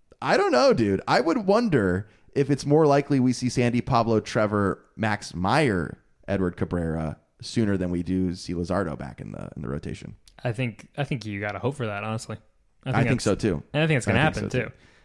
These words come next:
Speaker 1: I think it is gonna happen, but that really puts us in a questionable position when Luzardo comes back, 'cause do you have six starters or do you trade one off? I know Daniel Castano has been able to, to
Speaker 2: It,
Speaker 1: eat some
Speaker 2: it,
Speaker 1: innings for us
Speaker 2: it, the
Speaker 1: and
Speaker 2: thing is, it'll work itself out. Like, if you,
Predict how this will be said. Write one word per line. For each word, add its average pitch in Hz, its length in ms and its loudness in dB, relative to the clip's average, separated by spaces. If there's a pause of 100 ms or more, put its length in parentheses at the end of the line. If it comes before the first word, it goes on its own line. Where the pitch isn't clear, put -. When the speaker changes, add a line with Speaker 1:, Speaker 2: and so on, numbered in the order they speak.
(120)
Speaker 1:
I 110 140 2
think 123 160 0
it 113 60 4
is 117 100 0
gonna 110 120 0
happen, 95 180 -2
but 113 100 2
that 127 200 4
really 143 220 4
puts 123 200 0
us 113 100 -6
in 107 80 0
a 90 180 2
questionable 120 400 -4
position 104 320 -2
when 98 100 -2
Luzardo 92 320 2
comes 87 180 -6
back, 78 180 -4
'cause 92 100 -14
do 101 80 -8
you 101 40 0
have 95 120 -4
six - 220 -6
starters 104 380 -2
or 95 60 -4
do 87 80 -10
you 92 60 -6
trade 110 240 -2
one 98 160 0
off? 107 360 -2 (460)
I 107 120 -2
know 127 120 0
Daniel 113 280 0
Castano 101 380 0
has 95 100 0
been 98 140 -4
able 95 180 0
to, 92 300 0
to 135 140 0
Speaker 2:
It, 156 100 4
Speaker 1:
eat 113 100 2
some 170 80 6
Speaker 2:
it, 110 60 0
Speaker 1:
innings 107 240 0
for 101 160 -6
us 95 200 -2
Speaker 2:
it, 160 60 -12
the 170 80 0
Speaker 1:
and - 80 -2
Speaker 2:
thing 196 160 2
is, 190 240 2
it'll 139 200 0
work 123 200 0
itself 113 280 -4
out. 98 260 -6 (100)
Like, 113 180 -6
if 123 160 -4
you, 123 160 -4